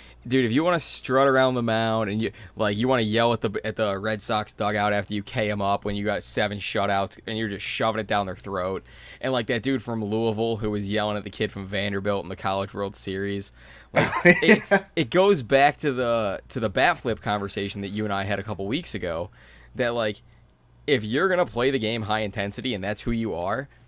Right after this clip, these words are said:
Speaker 1: you know what, be you. The
Speaker 2: Right.
Speaker 1: problem that I have with Stroman is when, and, and it's a pro-, problem that I have with my own Indians player in Trevor Bauer, is when people start to come at you for that, don't duck it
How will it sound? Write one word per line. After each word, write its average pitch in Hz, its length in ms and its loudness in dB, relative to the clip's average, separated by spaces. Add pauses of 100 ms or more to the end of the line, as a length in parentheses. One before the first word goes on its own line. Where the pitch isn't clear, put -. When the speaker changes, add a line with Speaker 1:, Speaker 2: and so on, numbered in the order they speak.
(480)
Speaker 1:
you 160 100 -4
know 180 60 2
what, 180 160 4
be 202 80 -4
you. 120 360 -4 (1160)
The 135 140 0
Speaker 2:
Right. 107 140 2
Speaker 1:
problem 170 460 2
that 127 100 4
I 113 100 4
have 110 300 2
with 104 120 -4
Stroman 101 680 -4 (420)
is 120 260 0
when, 113 540 -2
and, 131 360 -2
and - 100 -6
it's 127 200 -2
a 110 40 0
pro-, 143 240 0
problem 139 280 0
that 113 80 2
I 110 80 2
have 113 200 2
with 104 100 -4
my 104 160 2
own 98 280 -4 (160)
Indians 131 360 -2
player 95 340 -4
in 90 60 -8
Trevor 92 260 -4
Bauer, 92 500 0 (600)
is 120 160 -2
when 127 400 -2 (760)
people 160 300 -4
start 147 240 0
to 104 60 -6
come 117 240 -2
at 123 60 -6
you 170 120 -6
for 175 140 -6
that, 202 400 0 (720)
don't 135 460 -4
duck 123 260 2
it 87 180 -6